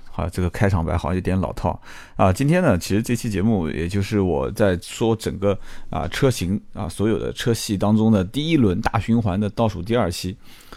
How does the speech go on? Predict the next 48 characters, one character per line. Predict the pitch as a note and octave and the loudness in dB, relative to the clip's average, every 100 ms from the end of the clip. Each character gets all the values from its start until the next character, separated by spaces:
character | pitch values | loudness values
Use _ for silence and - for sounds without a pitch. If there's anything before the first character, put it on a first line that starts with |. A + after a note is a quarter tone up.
| - | -14
啊， | - | -6
我 | D#2 | -4
上 | F2 G#2+ | -2 0
一 | G2+ | 0
期 | G#2+ | 0
节 | F#2+ | 0
目 | G2 | 0
说 | G2 A2+ | 0 0
过， | A2 G2 - - - | 0 -2 -8 -20 -16
下 | - C3 | 2 6
一 | A#2 | 6
期 | G2+ | 4
节 | G#2 G2+ | 0 2
目 | G2+ | 2
呢， | F#2+ | 2
我 | E2 | 0
们 | F2+ | -2
就 | G2 | -2
说 | F#2+ G2+ | 0 0
超 | G#2 C3 B2+ | 0 0 0
跑 | - - | -2 -10
啊， | - - | -14 -10
我 | |
们 | - | -8
说 | - G2 | -2 -2
跑 | - F2 | 0 -6
车、 | - G2 - | -2 -2 -2
超 | - G#2 | 0 0
跑。 | G2 - - - - - | 0 -4 -10 -14 -16 -2
那 | C3 | 6
么 | B2+ | 6
这 | D#3+ | 6
一 | C3+ | 4
期 | - | 4
呢， | A#2 G2 | 4 4
我 | F2+ | 4
们 | F#2+ | 2
就 | A#2+ | 2
把 | - - | -2 -4
这 | G#2 | -4
个 | F#2 | -4
除 | E2+ G2 | -4 -2
了 | A2 | -2
超 | - C#3 | 2 2
跑 | B2+ A2 | 2 2
以 | F2 | 0
外 | C3+ C#3+ | 2 2
的 | C2+ | 0